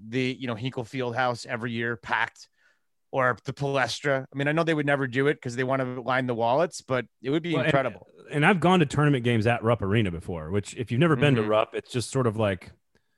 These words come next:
Speaker 2: a building in a row of other buildings. Like, it doesn't
Speaker 1: Yeah.
Speaker 2: stand out
Speaker 1: It's all
Speaker 2: like,
Speaker 1: right.
Speaker 2: like a, like a stadium truly. It's a,
Speaker 1: Mm-hmm.
Speaker 2: a wonderful place to watch a game. It's
Speaker 1: It's
Speaker 2: amazing.
Speaker 1: okay.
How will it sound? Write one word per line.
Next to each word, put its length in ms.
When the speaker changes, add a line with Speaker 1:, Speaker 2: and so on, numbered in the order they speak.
Speaker 2:
a 80
building 640
in 140
a 60
row 240
of 100
other 200
buildings. 420
Like, 120
it 80
doesn't 220
Speaker 1:
Yeah. 280
Speaker 2:
stand 260
out 200
Speaker 1:
It's 100
all 80
Speaker 2:
like, 80
Speaker 1:
right. 260
Speaker 2:
like 100
a, 60
like 140
a 60
stadium 500
truly. 240
It's 140
a, 60
Speaker 1:
Mm-hmm. 300
Speaker 2:
a 60
wonderful 420
place 220
to 80
watch 180
a 60
game. 180
It's 80
Speaker 1:
It's 60
Speaker 2:
amazing. 280
Speaker 1:
okay. 340